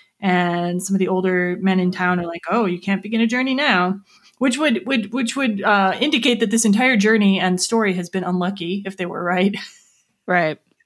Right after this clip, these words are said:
Speaker 1: She never should have gotten in the car with Declan. And, um, and then they're also debating what day is the best day to start a journey. I could not find anything on the internet to rule on which is actually the best day to start a journey. But there's also a legend at one point.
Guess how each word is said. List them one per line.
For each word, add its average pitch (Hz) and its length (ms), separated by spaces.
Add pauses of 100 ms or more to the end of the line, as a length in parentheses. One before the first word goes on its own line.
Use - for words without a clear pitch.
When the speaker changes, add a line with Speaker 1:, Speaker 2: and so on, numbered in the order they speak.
(220)
Speaker 1:
She 214 140
never 220 260
should - 160
have 214 80
gotten 214 240
in 202 60
the 190 80
car 185 200
with 170 100
Declan. 180 360 (880)
And, 208 300
um, 202 240 (200)
and 233 140
then 277 100
they're 294 140
also 254 240
debating 208 480
what 196 200
day 202 160
is 196 140
the 202 60
best 180 240
day 190 140
to 180 80
start 180 300
a 175 40
journey. 170 500
I 190 80
could 196 180
not 185 200
find 190 260
anything 180 340
on 170 160
the 175 100
internet 170 500
to 170 400 (480)
rule 202 480
on 175 220
which 180 180
is 185 100
actually 175 340
the 170 80
best 165 240
day 170 100
to 190 60
start - 260
a - 40
journey. - 360 (800)
But 240 200
there's 254 180
also 302 320
a 226 60
legend 202 480
at 175 220
one 190 180
point. 190 400